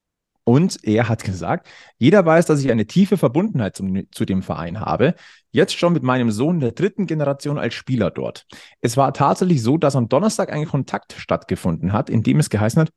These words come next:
‚Du, kannst du uns bis Ende der Saison helfen?‘ Ich glaube, es ist immer ganz wichtig,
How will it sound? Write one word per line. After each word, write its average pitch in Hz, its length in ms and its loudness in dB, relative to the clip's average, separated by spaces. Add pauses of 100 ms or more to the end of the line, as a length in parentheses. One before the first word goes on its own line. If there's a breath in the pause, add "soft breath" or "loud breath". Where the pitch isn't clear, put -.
(140)
‚Du, 156 300 2 (320 loud breath)
kannst 127 320 -2
du 185 60 2
uns 202 120 2
bis 139 160 -2
Ende 120 260 0
der 160 120 -2
Saison 160 260 -2
helfen?‘ 151 460 -2 (280)
Ich - 100 -20
glaube, 151 260 0
es 180 80 0
ist 151 160 -6
immer 143 160 0
ganz 139 360 -2
wichtig, 190 360 -4